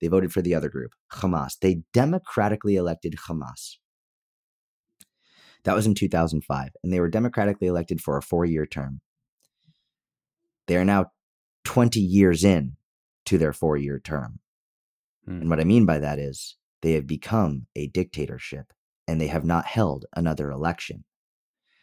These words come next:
Speaker 1: They have taken complete control and power, and they have not allowed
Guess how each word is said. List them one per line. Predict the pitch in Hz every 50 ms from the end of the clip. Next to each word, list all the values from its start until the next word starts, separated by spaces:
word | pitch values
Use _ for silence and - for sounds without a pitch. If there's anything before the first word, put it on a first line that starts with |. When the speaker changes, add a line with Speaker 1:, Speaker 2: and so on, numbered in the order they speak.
| _ _ _ -
Speaker 1:
They | 92 92
have | 82 85 90 85 80 71 - - _ -
taken | - - 117 110 - 104 82 80
complete | - - 82 80 - - - - 156 151 - -
control | - 104 87 78 - - - 98 95 90 85 - -
and | 78 76 -
power, | - - 117 117 104 71 60 60 - _ _ _ _ _ _ _ - - -
and | - 90 90
they | 87
have | 80 85 80 71
not | 90 101 107 92 -
allowed | - 87 85 78 80 95 113 135 131 101 78 67 62 62